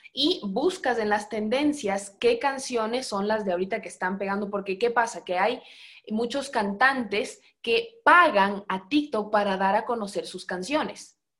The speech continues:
Entonces, ¿qué le interesa a TikTok? Que tú utilices esa canción para darla a conocer.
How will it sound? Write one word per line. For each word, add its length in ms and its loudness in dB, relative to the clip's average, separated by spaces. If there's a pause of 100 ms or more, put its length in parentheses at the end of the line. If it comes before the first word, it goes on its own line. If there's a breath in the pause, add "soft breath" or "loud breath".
(100)
Entonces, 340 -4
¿qué 140 4
le 80 2
interesa 380 2
a 60 -4
TikTok? 300 -4
Que 120 0
tú 220 -6
utilices 720 -4
esa 300 -6
canción 500 -2
para 240 0
darla 320 0
a 60 -4
conocer. 440 -2